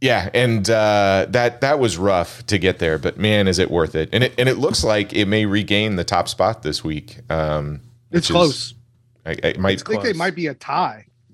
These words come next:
Speaker 1: Yeah, between it and Elvis, which is,
Speaker 2: Yeah.
Speaker 1: uh, which is
Speaker 3: When
Speaker 1: interesting.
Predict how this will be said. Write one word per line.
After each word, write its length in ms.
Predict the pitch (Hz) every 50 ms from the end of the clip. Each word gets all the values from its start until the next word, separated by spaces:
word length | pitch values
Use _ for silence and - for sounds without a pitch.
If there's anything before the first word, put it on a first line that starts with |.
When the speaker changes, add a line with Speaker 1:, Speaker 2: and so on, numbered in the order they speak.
| _ _ _ _ -
Speaker 1:
Yeah, 180 | 101 104 104 92
between 300 | 82 - 107 101 92 95
it 120 | 98 98
and 120 | 101 87
Elvis, 440 | 82 87 87 87 95 117 110 - -
which 220 | 107 92 - - -
is, 180 | 90 85 82 82
Speaker 2:
Yeah. 60 | 82
Speaker 1:
uh, 260 | 82 78 78 76 76 - -
which 180 | - - 104 -
is 80 | 107 98
Speaker 3:
When 60 | 110
Speaker 1:
interesting. 240 | 110 - 139 160